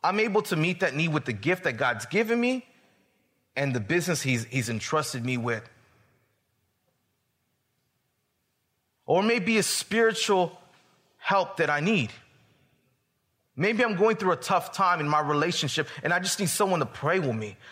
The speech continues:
to stand in the gap with me. I know Jesus is there with me, but I want my brother or sister there with me. Like, how radical would that be? And there's a great book that I love. It's by Jeff Vanderstelt,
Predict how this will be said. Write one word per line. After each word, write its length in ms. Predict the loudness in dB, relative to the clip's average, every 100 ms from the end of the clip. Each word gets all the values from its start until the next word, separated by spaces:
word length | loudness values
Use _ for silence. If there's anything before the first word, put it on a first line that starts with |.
| -4
to 100 | -2
stand 460 | 0 2 2 2
in 100 | 0
the 100 | -2
gap 400 | -4 -2 -2 -2
with 120 | -2 -4
me. 140 | -4 -2
I 120 | 0
know 180 | 2 2
Jesus 400 | 2 2 0 -2
is 160 | -4 0
there 140 | 2
with 200 | 4 2
me, 140 | 0 -4 -4
but 100 | 0 2
I 80 |
want 180 | 4 2
my 80 | 2
brother 340 | 2 2 2
or 60 | 0
sister 340 | -2 -4 -2
there 140 | -2 -2
with 220 | -6 -10
me. 120 | -18 -20 _ _ _ _ _ _ _ _ _ _ _ _ _ _ _ _ _ _ _ _ _ _ _ _ _ -4
Like, 160 | -2
how 280 | 2 2 2
radical 500 | 2 2 0 0 0
would 160 | 0 0
that 240 | -2 -4
be? 240 | -6 -6 -10 _ _ _ _ _ _ _ _ _ _ _ _ _ _ _
And 120 | -2 0
there's 160 | 0
a 60 | -2
great 400 | -2 -2 -2 0
book 200 | 0 2
that 100 | 0
I 60 |
love. 340 | 2 4 2 0
It's 140 | -4
by 160 | -2 -2
Jeff 280 | 0 -2 0
Vanderstelt, 640 | -2 -2 -4 0 0